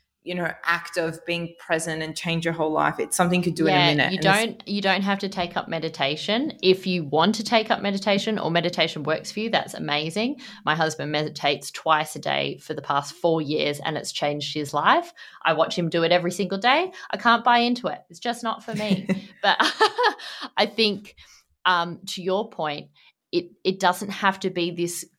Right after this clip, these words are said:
Speaker 2: grand thing where you, you know, have to drive off to the ocean and stare out into the distance. Like, it's just not practical, <laughs> you know?
Speaker 1: And not,
Speaker 2: Um,
Speaker 1: not everyone has the time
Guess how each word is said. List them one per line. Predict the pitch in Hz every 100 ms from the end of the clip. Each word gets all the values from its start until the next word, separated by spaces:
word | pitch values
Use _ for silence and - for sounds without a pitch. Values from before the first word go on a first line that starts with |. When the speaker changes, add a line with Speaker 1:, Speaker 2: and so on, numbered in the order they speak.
| -
Speaker 2:
grand | 180 170 170 170 170 175 170
thing | - 165 165 165 165 165
where | 165 151
you, | 147 147 151 151 147 - - -
you |
know, | 151 151
have | 160 147 -
to | 160
drive | 139 160 170 185 180
off | 175 - -
to | 180
the | 165 165
ocean | 170 170 - 180 165 160 160
and | 156 151 151
stare | - - 190 185 185
out | 165 170 165
into | 165 -
the | 170
distance. | 170 165 - 175 160 - -
Like, | 165 165 - - - -
it's | -
just | 339
not | 403 381
practical, | 233 220 - - 170 156 - - 185 -
<laughs> | 247 - 640 554 302 233
you | -
know? | 202 175 294 359 - - 185
Speaker 1:
And | 208
not, | 196
Speaker 2:
Um, | 202 202
Speaker 1:
not | 220 220
everyone | 208 214 202 -
has | 190 185
the |
time | 170 - 170 165 131 -